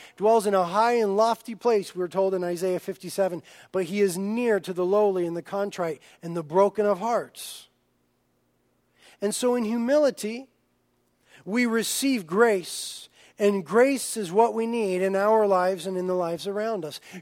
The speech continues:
Grace from God is what we need in difficult times. Remember Hebrews four sixteen. "Let us therefore draw near with confidence to the throne of grace,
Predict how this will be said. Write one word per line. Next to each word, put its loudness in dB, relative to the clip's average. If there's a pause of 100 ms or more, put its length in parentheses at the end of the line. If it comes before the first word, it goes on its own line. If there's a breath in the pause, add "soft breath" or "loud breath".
Grace 2
from -4
God 4
is -4
what 0
we -2
need -4
in -4
difficult -2
times. -4
Remember -2
Hebrews -6
four -4
sixteen. -6 (640 soft breath)
"Let 4
us 2
therefore 4
draw 4
near 2
with -2
confidence -4
to -4
the -2
throne 2
of -4
grace, 4